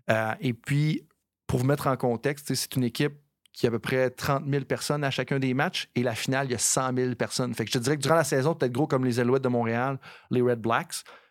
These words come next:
euh, d'Ottawa, mais durant les finales, là, ça prend une envergure complètement. Fait que ça, tu sais, parler de c'est quoi la, la culture de haute performance, puis aussi quand t'es dans,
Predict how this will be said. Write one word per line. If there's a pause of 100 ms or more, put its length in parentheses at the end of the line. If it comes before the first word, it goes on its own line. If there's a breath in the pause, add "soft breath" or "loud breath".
(120)
euh,
d'Ottawa,
mais
durant
les
finales,
là,
ça
prend
une
envergure
complètement.
Fait
que
ça,
tu (140)
sais, (320 loud breath)
parler
de
c'est
quoi
la, (360)
la
culture
de
haute
performance,
puis
aussi
quand
t'es
dans,